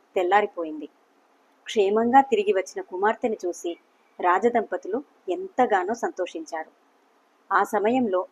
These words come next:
అక్కడ పెళ్లి కుమారుడు రత్నసేనుడు కూడా ఉన్నాడు. రూపవతి జరిగిందంతా వాళ్లకు చెప్పి, ఏదో ఒక ప్రత్యేకత ఉన్నవాడినే పెళ్లాడాలన్న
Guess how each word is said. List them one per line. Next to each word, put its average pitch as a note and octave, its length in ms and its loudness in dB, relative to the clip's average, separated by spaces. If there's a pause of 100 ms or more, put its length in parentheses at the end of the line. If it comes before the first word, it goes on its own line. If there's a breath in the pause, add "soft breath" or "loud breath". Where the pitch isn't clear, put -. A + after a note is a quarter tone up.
(300)
అక్కడ F3+ 320 0 (240)
పెళ్లి G3+ 200 4
కుమారుడు G3+ 500 2 (140)
రత్నసేనుడు A#3+ 560 0
కూడా G3+ 300 2
ఉన్నాడు. E3+ 360 -6 (800)
రూపవతి A3+ 640 0 (160)
జరిగిందంతా G3+ 800 0
వాళ్లకు F3+ 440 -4
చెప్పి, E3+ 280 -10 (720)
ఏదో A3 320 6
ఒక C#4 200 2
ప్రత్యేకత A3+ 600 0
ఉన్నవాడినే G#3 640 2
పెళ్లాడాలన్న F#3+ 800 0